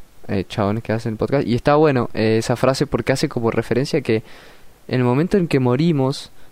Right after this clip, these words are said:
tal vez es el momento en donde sentimos esa satisfacción de, ah, de sentirse liberado. Capaz que el cu-, el cuerpo es como una mochila,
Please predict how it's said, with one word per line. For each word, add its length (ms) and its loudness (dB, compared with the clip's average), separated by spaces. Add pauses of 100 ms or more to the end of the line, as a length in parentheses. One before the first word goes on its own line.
(120)
tal 160 2
vez 220 2
es 100 4
el 120 4
momento 420 2
en 80 0
donde 360 0
sentimos 580 -2
esa 220 -2
satisfacción 1000 -4 (640)
de, 560 2
ah, 640 -4
de 100 -2
sentirse 540 0
liberado. 440 4
Capaz 240 0
que 120 0
el 220 2
cu-, 160 -14 (340)
el 180 0
cuerpo 340 2
es 80 0
como 300 2
una 220 2
mochila, 600 0